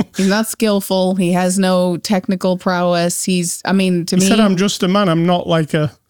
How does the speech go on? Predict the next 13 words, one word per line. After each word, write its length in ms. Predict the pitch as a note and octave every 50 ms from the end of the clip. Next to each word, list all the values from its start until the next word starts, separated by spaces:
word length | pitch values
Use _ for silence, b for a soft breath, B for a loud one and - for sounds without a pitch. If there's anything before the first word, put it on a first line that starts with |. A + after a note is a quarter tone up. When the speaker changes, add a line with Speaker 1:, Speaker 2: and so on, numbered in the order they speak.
| _ _ _ _ _ -
Speaker 2:
Yeah. 200 | G#3 G3+ G#3 F#3+ F#3 - - _
Speaker 1:
I'm 120 | - E3+ F3+
not 160 | G3 F#3+ F3+
like 180 | F#3+ G3 G3+ F3+
you 180 | D#3 D#3+ D#3
people," 480 | D3 - E3 C#3+ C3+ C#3 C3+ C3+ C#3 _ _
like, 300 | - - - D#3+ D#3+ C#3+
looking 340 | C#3+ E3 D#3+ - - D3 C#3
at, 200 | C#3+ C#3+ C#3 E3+
um, 400 | F3+ D3 C#3 C3+ C3 C3 C3+ - _ _ _ _ _ _ _ _
the 100 | - D3
prepper 340 | C3 - E3+ D#3 - - C#3
guy. 300 | C3 C#3+ C3 B2+ C3 B2+